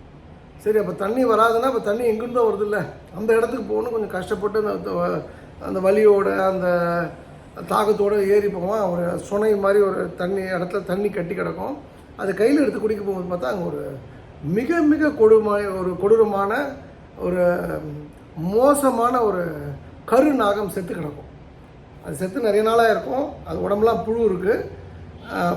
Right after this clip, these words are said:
பயங்கர, அது வந்து அந்த, அந்த காட்டிலேயே அதுதான் வந்து அதிக பாய்சனியஸ் அப்படின்னு சொல்லுவாங்க. அது ரொம்ப விஷத்தன்மை,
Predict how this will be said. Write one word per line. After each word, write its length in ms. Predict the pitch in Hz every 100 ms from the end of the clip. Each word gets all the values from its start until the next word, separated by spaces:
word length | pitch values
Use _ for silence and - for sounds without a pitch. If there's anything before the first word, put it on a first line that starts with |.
| 170
பயங்கர, 400 | - 226 262 254
அது 140 | 214
வந்து 260 | 208 233 240
அந்த, 340 | 196 185 180
அந்த 180 | 180 175
காட்டிலேயே 440 | 180 220 233 262 254
அதுதான் 380 | 214 196 240
வந்து 320 | 202 208 226 185
அதிக 420 | 175 180 247 262
பாய்சனியஸ் 640 | 202 208 202 202 202 185
அப்படின்னு 180 | 170 175
சொல்லுவாங்க. 320 | 165 156 156
அது 120 | 165
ரொம்ப 420 | 180 214 233 196 - - - - 170
விஷத்தன்மை, 600 | 196 196 277 240 220 214